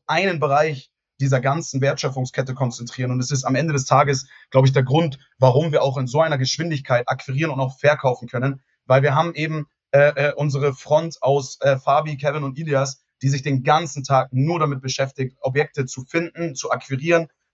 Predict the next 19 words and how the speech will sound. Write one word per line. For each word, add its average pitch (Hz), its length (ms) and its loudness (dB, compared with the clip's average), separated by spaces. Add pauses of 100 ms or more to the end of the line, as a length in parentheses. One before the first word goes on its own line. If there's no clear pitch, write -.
die 147 80 2
Brand 143 360 4
nach 135 140 -2
außen 143 320 -4
den 131 100 -6
Eigentümern 135 480 0
vorzustellen. 127 640 -6 (300)
Und 135 120 2
im 139 80 2
gleichen 139 280 2
Moment 143 280 -2
haben 135 120 0
wir 135 80 0
im 131 60 2
Hintergrund 139 580 0
oder 113 140 -4
im 120 100 -8
Vordergrund 127 400 2
auch, 139 260 2